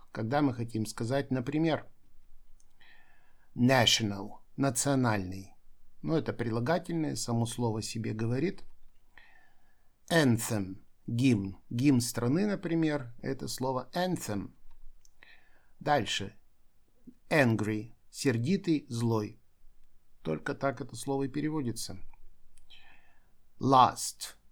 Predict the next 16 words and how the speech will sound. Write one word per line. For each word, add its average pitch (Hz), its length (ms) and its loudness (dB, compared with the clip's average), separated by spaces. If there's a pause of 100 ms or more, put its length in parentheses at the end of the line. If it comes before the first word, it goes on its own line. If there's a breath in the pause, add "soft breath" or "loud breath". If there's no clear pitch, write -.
(140)
прошлый 170 520 4
или 135 320 2
последний. 117 760 0 (100)
То 131 140 0
есть 113 240 -2
последний, 160 640 0
чего 135 300 0
уже 120 180 0
больше 113 400 -4
не 117 80 2
будет. 104 460 -4 (100)
Например, 117 580 0 (120)
«Last 143 440 4 (180)
chance» — - 640 -6 (240)
последний 123 720 0
шанс. - 580 -8